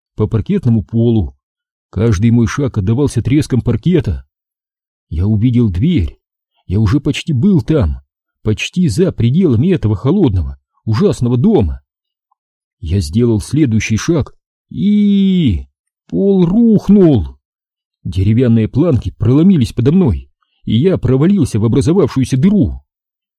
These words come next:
Руками я ухватился за обломок доски.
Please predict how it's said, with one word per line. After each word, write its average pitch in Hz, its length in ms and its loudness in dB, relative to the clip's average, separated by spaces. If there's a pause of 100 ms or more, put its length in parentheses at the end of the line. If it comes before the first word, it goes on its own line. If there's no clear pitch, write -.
(340)
Руками 95 640 -2 (180)
я 104 120 -2
ухватился 127 540 0
за 107 140 0
обломок 131 340 0
доски. 143 520 -2